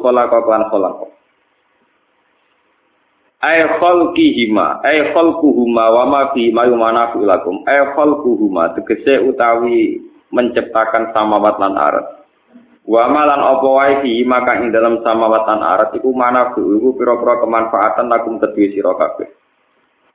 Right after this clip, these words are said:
Wa masaliku lan pira-pira kemaslahatan liyahtabirakum supaya nguji sapa Allah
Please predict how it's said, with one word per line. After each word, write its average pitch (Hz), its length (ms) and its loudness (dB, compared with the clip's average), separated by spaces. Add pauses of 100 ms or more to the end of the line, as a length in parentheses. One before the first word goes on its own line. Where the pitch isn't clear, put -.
Wa 123 160 2
masaliku 151 640 0
lan 135 240 0
pira-pira 135 400 0
kemaslahatan 123 880 0
liyahtabirakum 110 1040 -2
supaya 127 320 0
nguji 117 320 -2
sapa - 240 -2
Allah 107 240 0